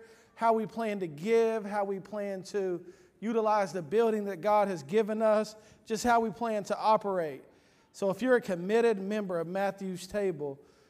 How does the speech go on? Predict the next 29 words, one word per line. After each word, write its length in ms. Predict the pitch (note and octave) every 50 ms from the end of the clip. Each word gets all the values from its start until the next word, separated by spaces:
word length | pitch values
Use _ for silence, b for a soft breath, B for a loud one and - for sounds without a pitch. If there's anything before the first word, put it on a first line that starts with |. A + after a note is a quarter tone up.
| b b b
come 240 | - - G3+ F#3+ F#3+
December 540 | E3+ E3+ - - - A3+ A3+ A#3 A3 G#3+ G#3
thirtieth 640 | G#3+ A3 - A#3 A3 G#3+ G3+ F3+ D#3+ D#3 D#3 D3 -
at 240 | E3 E3 E3 E3 E3 - _ -
seven 560 | - - - - G3 F#3 F3 F3+ F3 E3+ D3+ - - - -
P 260 | - F3+ E3+ E3+ E3+
M. 140 | D#3+ C#3+ C3 B2+ _ b b b b b b b b b -
And, 140 | E3+ F3+ F#3+
uh, 380 | G3+ G3 F#3 E3+ D#3+ D#3 D#3+ -
I'm 140 | F3+ G#3+ A3+
just 140 | A3+ - -
gonna 200 | A3+ G#3 F#3+ -
open 240 | G#3+ G3+ F3 F#3+
us 160 | F3+ F3 - -
up 260 | G3+ F#3 F3 D#3+ -
in 120 | E3+ E3
a 40 | D#3+
word 220 | D#3 E3+ F3 F3
of 140 | E3 D3 -
prayer. 340 | - F#3 F3 D#3+ D3 D3 C#3+ _ _ _ b b b b b b b b b b b _
Father, 420 | - - G#3 G#3 G#3+ A3+ A3+ A3 G#3
we 140 | G3+ F#3
thank 340 | F#3+ - G#3 G#3 G#3+ F#3 -
you, 260 | A3+ A3 A3+ A3+ G3+ - - - -
uh, 300 | F3 E3+ E3 D#3+ D3+ C#3+
for 140 | - F3
your 160 | E3+ F3 F#3 D#3
blessed 380 | C3+ D#3 F3+ F#3+ F#3 F#3 -
assurance. 680 | F3+ D#3+ D3+ - - - G3 G3 G#3 G#3+ A3 - -